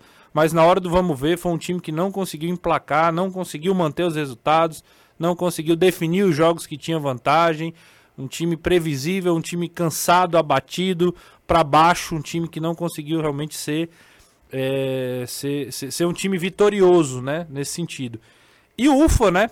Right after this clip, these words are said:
Ufa, foi até o vídeo de pós-jogo lá, eu começo falando isso lá no YouTube. Acabou, acabou dois mil e vinte e três, ainda bem, é um ano que talvez ninguém aguentasse mais falar sobre o Ceará,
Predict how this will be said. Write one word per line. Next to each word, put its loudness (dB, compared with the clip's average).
Ufa, -2
foi 0
até 0
o -2
vídeo -4
de -8
pós-jogo 2
lá, 2
eu 0
começo -4
falando -2
isso -4
lá -2
no -4
YouTube. -6
Acabou, 2
acabou 2
dois 4
mil -2
e -2
vinte -6
e -8
três, -2
ainda -2
bem, -4
é -8
um -4
ano -4
que -14
talvez 0
ninguém -4
aguentasse -2
mais 2
falar 2
sobre -4
o -8
Ceará, 0